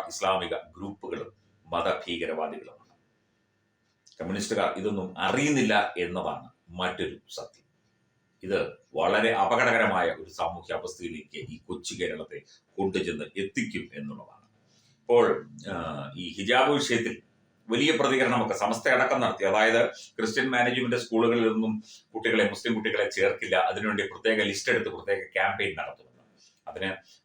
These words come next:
ആ, ക്രിസ്ത്യൻ സംഘടനയായ കാസ മറുപടി നൽകിയിട്ടുണ്ട്. ആ, അവർ പറയുന്നത്, ഇവിടുത്തെ ഹലാൽ ഭക്ഷണം വിൽക്കുന്ന ഹോട്ടലുകളും അതുപോലെ തന്നെ കടകളും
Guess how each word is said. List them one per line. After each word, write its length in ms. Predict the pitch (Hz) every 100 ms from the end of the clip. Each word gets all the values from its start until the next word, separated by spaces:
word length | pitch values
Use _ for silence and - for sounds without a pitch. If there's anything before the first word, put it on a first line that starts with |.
| -
ആ, 120 | 80
ക്രിസ്ത്യൻ 560 | 80 92 - 110 107 -
സംഘടനയായ 500 | - 107 107 110 107 107
കാസ 280 | 101 104 -
മറുപടി 400 | 107 101 104 110
നൽകിയിട്ടുണ്ട്. 500 | 101 95 95 - 104 113 _ _ _ _ _ 85
ആ, 40 | 82
അവർ 180 | 92 113 120
പറയുന്നത്, 460 | 131 123 113 117 110
ഇവിടുത്തെ 460 | 110 113 120 120 120 -
ഹലാൽ 440 | 123 156 190 -
ഭക്ഷണം 280 | - 143 143
വിൽക്കുന്ന 300 | 131 127 127
ഹോട്ടലുകളും 680 | 117 110 110 165 104 101 - _ -
അതുപോലെ 300 | 101 113 113 110
തന്നെ 120 | 107
കടകളും 580 | 104 107 113 113 110